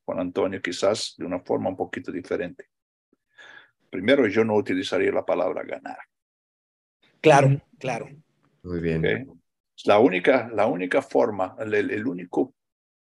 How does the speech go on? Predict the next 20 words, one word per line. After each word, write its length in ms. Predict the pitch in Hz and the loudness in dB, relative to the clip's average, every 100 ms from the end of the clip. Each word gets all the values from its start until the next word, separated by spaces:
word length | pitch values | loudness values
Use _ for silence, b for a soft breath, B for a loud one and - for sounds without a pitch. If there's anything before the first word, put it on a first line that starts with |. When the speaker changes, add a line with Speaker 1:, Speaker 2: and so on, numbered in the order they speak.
| _ | _
Speaker 1:
el, 200 | 117 107 | -8 -4
el, 220 | - 104 | -2 -2
el, 380 | 101 104 104 101 | 0 0 0 -2
el 200 | - 104 | -8 -2
único, 800 | 120 170 170 - 135 120 113 110 _ _ _ - | 0 0 -4 -2 0 4 2 0 _ _ _ -12
o 140 | 101 | -6
la 80 | 101 | -4
única 280 | 139 180 139 | -4 -2 -2
confrontación 840 | 135 120 120 110 101 - 107 - - _ _ _ _ _ _ _ - | -2 -4 -4 -4 -4 -2 -2 -2 -8 _ _ _ _ _ _ _ -16
donde 300 | 120 117 113 | -2 0 0
posiblemente 800 | 135 92 - 139 127 113 117 107 | -2 -2 2 2 4 0 -2 0
haya 160 | 104 107 | 2 2
un 100 | 98 | 0
ganador 540 | 95 92 95 104 123 | -2 -2 0 0 0
y 20 | |
un 140 | 101 92 | -2 -4
perdedor 580 | 95 87 87 104 143 - _ _ _ _ _ _ _ | -2 -2 -2 0 0 -2 _ _ _ _ _ _ _
es 200 | - 110 | -2 -2
cuando 320 | - 110 98 98 | -2 -4 -2 -2
estás 640 | - 107 98 - - - | 0 0 0 -2 -10 -14